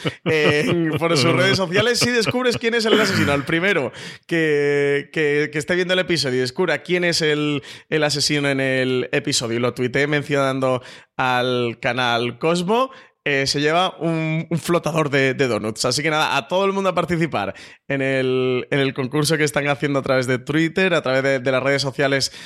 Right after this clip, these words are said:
Speaker 2: de Cosmopolitan, que es arroba cosmopolitan barra baja T V,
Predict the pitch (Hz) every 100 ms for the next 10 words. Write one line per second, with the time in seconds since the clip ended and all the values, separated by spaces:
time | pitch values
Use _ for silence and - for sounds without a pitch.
0 | - - 143 131 139 131 131 147 160 196
1 | 160 160 - 131 143 147 160 127 135 123
2 | 123 127 139 123 113 120 120 110 110 -
3 | 107 104 107 104 - - 127 127 139 185